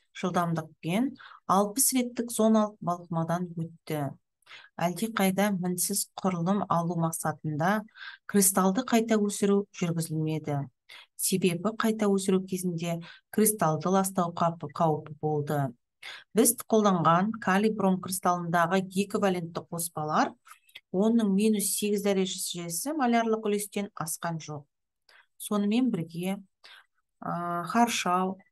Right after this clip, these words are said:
яғни ақш фирмасының калий йод кристаллында қолдандық. Төрт бүтін оннан екі кельвин жұтылудың негізгі аймағында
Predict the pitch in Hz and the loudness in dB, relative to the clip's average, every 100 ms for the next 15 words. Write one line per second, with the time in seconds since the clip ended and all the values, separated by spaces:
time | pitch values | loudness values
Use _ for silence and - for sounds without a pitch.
0 | _ 185 180 165 190 202 - - 202 190 | _ -8 -6 -4 -2 -2 -4 -2 0 2
1 | 180 - 170 165 190 180 170 165 - 170 | 0 -2 -6 -4 -4 -2 -6 -8 -6 -6
2 | - 170 160 160 185 240 240 - - _ | -2 0 0 0 2 2 0 -10 -20 _
3 | 185 170 165 151 147 - _ _ - - | -2 2 0 0 -4 -8 _ _ -20 -20
4 | - _ - 269 - - 233 240 240 220 | -20 _ 0 0 0 -6 0 2 2 2
5 | 208 196 180 165 190 190 214 190 - - | 2 2 0 0 -2 0 0 0 -2 -8
6 | 170 170 202 202 185 165 - 190 - 190 | -8 0 2 2 2 -2 -4 -6 -2 -2
7 | 170 160 165 185 185 170 165 160 151 147 | 0 0 0 0 0 0 0 0 -2 -4
8 | 147 | 0